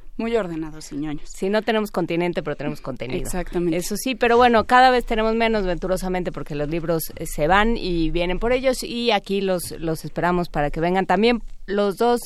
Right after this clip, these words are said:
Speaker 2: que Vania Nuche ahora mismo nos diga que se llevaron los libros de tango,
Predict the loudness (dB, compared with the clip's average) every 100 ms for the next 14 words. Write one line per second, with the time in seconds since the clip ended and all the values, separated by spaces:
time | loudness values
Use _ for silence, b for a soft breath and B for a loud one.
0 | 0 2 4 4 4 4 4 4 2 2
1 | 2 2 B B B B B B B B
2 | B B 4 8 8 6 4 4 4 4
3 | 6 4 2 0 2 4 2 0 0 2
4 | 6 6 6 6 6 6 2 -2 2 4
5 | 6 4 4 0 4 6 6 4 0